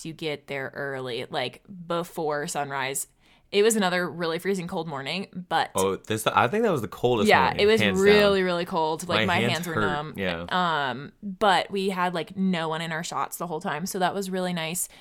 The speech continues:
Speaker 1: If you guys come after, like, what, eight o'clock, you are not gonna have that experience.
Speaker 2: There was just, I feel like there was that one photographer
Speaker 1: There was
Speaker 2: dude
Speaker 1: this
Speaker 2: that was
Speaker 1: one guy.
Speaker 2: ticking us off. Oh my
Speaker 1: <laughs> He
Speaker 2: gosh.
Speaker 1: followed us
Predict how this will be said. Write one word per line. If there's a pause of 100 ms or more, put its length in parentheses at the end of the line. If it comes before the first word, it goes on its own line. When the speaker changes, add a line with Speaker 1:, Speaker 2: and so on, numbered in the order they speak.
(200)
Speaker 1:
If
you
guys
come
after,
like,
what, (180)
eight
o'clock,
you
are
not
gonna
have
that
experience. (100)
Speaker 2:
There
was
just,
I
feel
like
there
was
that
one
photographer
Speaker 1:
There
was
Speaker 2:
dude
Speaker 1:
this
Speaker 2:
that
was
Speaker 1:
one
guy.
Speaker 2:
ticking
us
off.
Oh
my
Speaker 1:
<laughs>
He
Speaker 2:
gosh.
Speaker 1:
followed
us